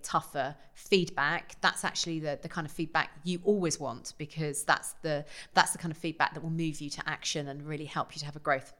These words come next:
mindset to then change next time round. So go to different types of people to get different reactions if,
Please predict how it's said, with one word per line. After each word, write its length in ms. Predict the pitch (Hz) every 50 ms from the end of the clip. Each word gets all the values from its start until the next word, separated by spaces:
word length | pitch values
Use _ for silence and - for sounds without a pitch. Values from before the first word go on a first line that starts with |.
| -
mindset 800 | 160 156 156 147 151 151 - - - 131 113 - - - - - - - - - - -
to 100 | - -
then 220 | 165 170 165 160 151
change 480 | - - - 175 156 147 143 143 -
next 240 | 156 - - - -
time 280 | - 143 123 135 139 139
round. 280 | 123 104 98 123 - - - - - - -
So 240 | - - 202 185
go 300 | 180 - - 240 240 254
to 100 | 247 240
different 560 | 190 - - 208 190 - - 185 165 - - -
types 480 | - - - 190 180 156 - - -
of 140 | 160 156 -
people 320 | - 160 151 - - 170 147
to 120 | - 165
get 240 | - - - - -
different 340 | 190 165 - - 160 - -
reactions 720 | 151 147 143 131 - - - - - 147 135 143 147 - - -
if, 260 | - 151 - -